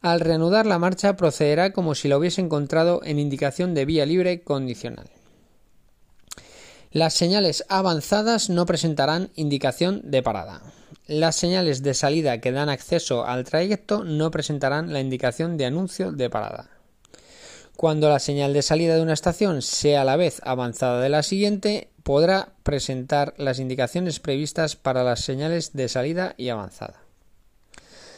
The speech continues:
Cuatro tres uno dos. Expedición o paso de los trenes.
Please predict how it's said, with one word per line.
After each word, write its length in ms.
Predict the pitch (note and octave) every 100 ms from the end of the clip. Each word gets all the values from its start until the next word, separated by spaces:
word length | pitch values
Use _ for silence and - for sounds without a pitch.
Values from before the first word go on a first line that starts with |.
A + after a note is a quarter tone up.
| - -
Cuatro 380 | - A3+ A3+ G#3+
tres 340 | G3 G3+ - -
uno 280 | F#3+ F3 D3
dos. 340 | B2+ G#2+ - -
Expedición 840 | D3+ - - F3 E3+ - G#3+ G#3+
o 180 | - D3
paso 320 | F3+ E3 F#3
de 120 | E3 C3
los 200 | A#2+ -
trenes. 560 | A#2+ G#2+ G2 - -